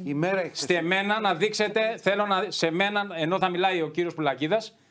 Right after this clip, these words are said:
Speaker 2: δείξτε το πρώτο σέλιδο της Αυγής στο αυριανό.
Speaker 1: Ε,
Speaker 2: Παρακαλώ.
Speaker 1: η μέρα, η χθεσινή, η, η Πέμπτη ξεκίνησε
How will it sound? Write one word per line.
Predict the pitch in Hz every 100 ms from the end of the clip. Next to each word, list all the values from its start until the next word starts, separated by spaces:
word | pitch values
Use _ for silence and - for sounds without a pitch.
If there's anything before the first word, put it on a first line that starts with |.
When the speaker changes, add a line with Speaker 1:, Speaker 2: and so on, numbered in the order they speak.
| _
Speaker 2:
δείξτε | - 104 254 - 226
το | 208
πρώτο | 208 190 175
σέλιδο | 190 175 151
της | 151 151
Αυγής | 143 147
στο | 151
αυριανό. | 131 127 123 160 - _ _ _ _ _ _ _ _ _ _ - - _ _ _ _ _ _ _
Speaker 1:
Ε, | 135
Speaker 2:
Παρακαλώ. | 123 180 180 -
Speaker 1:
η | 147
μέρα, | 151 185 196
η | 196 139 -
χθεσινή, | 151 - 147
η, | 185 156 143 143
η | 143
Πέμπτη | 135 165 190 190
ξεκίνησε | - 151 - 165 175 - 202 185